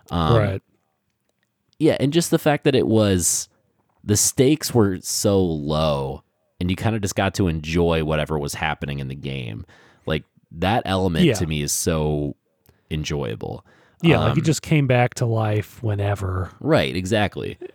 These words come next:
Speaker 2: And then, like, yeah, I mean, you're just having a good time and just kinda solving puzzles, and you got to play right through all the movies. It, it's,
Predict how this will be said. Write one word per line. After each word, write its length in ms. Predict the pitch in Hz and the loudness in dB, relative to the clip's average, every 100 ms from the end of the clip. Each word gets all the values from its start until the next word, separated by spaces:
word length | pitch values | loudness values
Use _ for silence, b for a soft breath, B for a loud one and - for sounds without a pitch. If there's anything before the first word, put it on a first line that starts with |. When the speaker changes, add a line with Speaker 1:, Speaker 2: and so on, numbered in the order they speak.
| - | -4
Speaker 2:
And 260 | 120 104 104 | -2 0 0
then, 280 | 110 107 110 | 0 0 -2
like, 380 | 110 107 113 | -2 0 2
yeah, 160 | 185 135 | 2 2
I 120 | 117 | 2
mean, 120 | 160 | 2
you're 100 | 185 | 4
just 180 | 202 202 | 2 4
having 240 | 190 180 147 | 6 6 4
a 60 | |
good 220 | 127 147 | 2 2
time 280 | - 135 131 | 2 2 2
and 80 | 123 | 0
just 140 | 120 - | -2 0
kinda 180 | 139 113 | -2 -2
solving 480 | - 123 117 110 | 0 2 2 -2
puzzles, 640 | 104 - 127 107 104 95 92 | -4 -2 -2 0 -4 -4 -4
and 100 | 110 | -2
you 60 | 110 | 0
got 140 | 117 | 0
to 60 | - | -2
play 260 | - 117 | -2 0
right 200 | 107 104 - | 2 0 -2
through 180 | 107 104 | -2 -2
all 100 | 95 | -2
the 80 | |
movies. 360 | 95 101 98 107 | -4 -2 -2 -2
It, 100 | 147 | 0
it's, 520 | 190 180 143 - - | 2 2 0 -8 -10